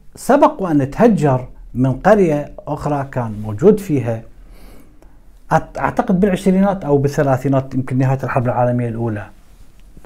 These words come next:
عندما، آه، اتخذت الدول الكبرى قرار بأنه على جميع اليونانيين أن،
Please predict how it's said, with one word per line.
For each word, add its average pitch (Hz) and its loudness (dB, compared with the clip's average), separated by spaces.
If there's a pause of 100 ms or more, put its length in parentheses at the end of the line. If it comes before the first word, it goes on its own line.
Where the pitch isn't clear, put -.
(340)
عندما، 139 2
آه، 107 -10
اتخذت 127 -4 (380)
الدول 120 -2
الكبرى 127 -4
قرار 131 -4
بأنه 127 -4
على 135 -4
جميع 143 -4
اليونانيين 120 -4 (100)
أن، 110 -6